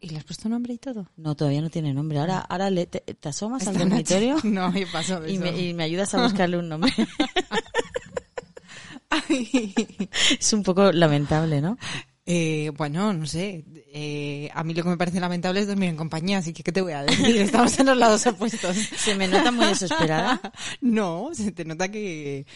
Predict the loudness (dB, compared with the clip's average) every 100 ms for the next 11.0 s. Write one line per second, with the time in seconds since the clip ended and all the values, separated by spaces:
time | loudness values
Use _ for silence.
0 | -16 -6 0 4 4 6 6 6 4 6
1 | 4 4 2 2 -2 -2 0 2 4 4
2 | 4 2 2 2 2 4 4 6 6 4
3 | 2 2 2 4 4 4 0 -2 -2 -2
4 | -2 -6 -16 _ _ _ _ -20 -20 -2
5 | 2 4 4 4 0 -2 0 -2 -2 0
6 | 0 2 2 2 0 -2 -4 -6 -8 -8
7 | -8 -8 -10 _ _ _ -20 _ -4 -4
8 | -2 -4 -4 -2 -4 -4 -6 -6 -6 -8
9 | -8 -10 -6 -2 -2 -2 -4 -4 -6 -4
10 | -2 0 2 4 2 4 4 6 4 2